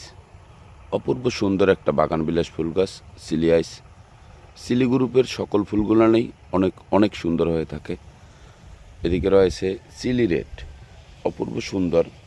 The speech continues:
বাগান বিলাস ফুল গাছগুলান সিলি গ্রুপের। বিভিন্ন কালার রয়েছে, মূলত কালারের উপর দামটা নির্ভর করে থাকে।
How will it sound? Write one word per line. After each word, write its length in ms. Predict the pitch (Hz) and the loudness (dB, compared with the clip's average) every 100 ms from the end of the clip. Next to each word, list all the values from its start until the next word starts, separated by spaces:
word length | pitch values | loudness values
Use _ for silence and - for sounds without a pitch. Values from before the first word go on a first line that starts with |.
| - - | -20 -6
বাগান 240 | 80 82 80 | -4 -2 -4
বিলাস 200 | 78 80 - | -4 -6 -6
ফুল 140 | 80 78 | -10 -4
গাছগুলান 400 | 82 - 90 95 - - - | -4 -4 -4 -4 -8 -20 -10
সিলি 220 | 82 80 | -4 -4
গ্রুপের। 340 | 78 82 87 98 - - - - - - - 98 | -4 -4 -4 -8 -8 -20 -20 -20 -20 -16 -8 -2
বিভিন্ন 300 | 92 110 107 101 - - - - - | 0 0 2 0 -4 -16 -18 -14 -4
কালার 240 | 90 95 90 | 2 2 4
রয়েছে, 340 | 98 101 - 127 - - - - - - - | 4 4 2 -10 -12 -18 -18 -20 -20 -16 -4
মূলত 280 | 90 85 87 85 - | -2 0 0 0 0
কালারের 360 | 90 92 90 87 | 2 2 2 0
উপর 220 | 82 85 85 76 - - | 0 2 2 0 -10 -4
দামটা 260 | 80 76 73 76 | -4 -2 -4 -4
নির্ভর 260 | 71 67 60 | -4 -4 -8
করে 140 | - - | -10 -12
থাকে। 200 | - - | -14 -14